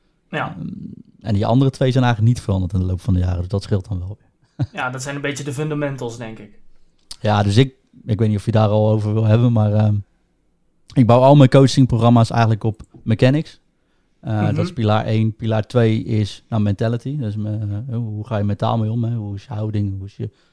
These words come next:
Speaker 2: composure?
Speaker 1: Ja.
Speaker 2: Ehm, ik weet eigenlijk niet eens wat het Nederlands woord is, maar dat maakt verder niet uit. Ehm, en het derde is natuurlijk adaptability. Dus, eh, ehm, hoe ga je om met tegenslagen in het spel? Hoe pas je tactiek aan? Hoe let, waar let je op bij tegenstanders?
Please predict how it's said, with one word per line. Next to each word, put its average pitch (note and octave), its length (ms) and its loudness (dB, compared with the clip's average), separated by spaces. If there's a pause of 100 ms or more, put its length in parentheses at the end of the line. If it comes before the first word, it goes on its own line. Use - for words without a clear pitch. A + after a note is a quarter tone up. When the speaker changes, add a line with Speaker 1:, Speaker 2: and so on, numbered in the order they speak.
Speaker 2:
composure? A2 440 -2
Speaker 1:
Ja. A#2 180 -2 (640)
Speaker 2:
Ehm, G2+ 480 2
ik F#2 60 2 (200)
weet G#2 140 0
eigenlijk - 20 4 (100)
niet - 20 -2
eens G#2 120 -2
wat - 20 -6
het F#2+ 100 -6
Nederlands G#2 300 -10
woord G#2+ 220 -12
is, G#2+ 160 -14
maar G2 180 -4
dat G2+ 80 -4
maakt G#2 180 -8
verder G#2 180 0
niet G#2+ 100 2
uit. A2+ 120 -6 (460)
Ehm, G#2 540 2 (120)
en C3+ 180 6
het A#2+ 140 6
derde B2 280 6
is A2 220 2
natuurlijk A#2 420 -4
adaptability. A2 600 -2
Dus, F#2 260 -6
eh, G2+ 380 -2
ehm, G2 220 -4
hoe G2 240 -2
ga A2+ 160 2
je A2 180 2
om G#2+ 120 -2
met G#2+ 140 -4
tegenslagen G#2 760 -4
in A2+ 80 -8
het G2 120 -4
spel? A#2+ 400 4
Hoe G2 300 -4
pas - 260 -8
je G#2+ 80 -4
tactiek - 380 -4
aan? G2 160 4
Hoe G2+ 160 2
let, G2+ 200 -2
waar G#2+ 180 2
let A2 180 4
je A2+ 60 -2
op G2 60 -6
bij G2 100 -2
tegenstanders? G2 720 -8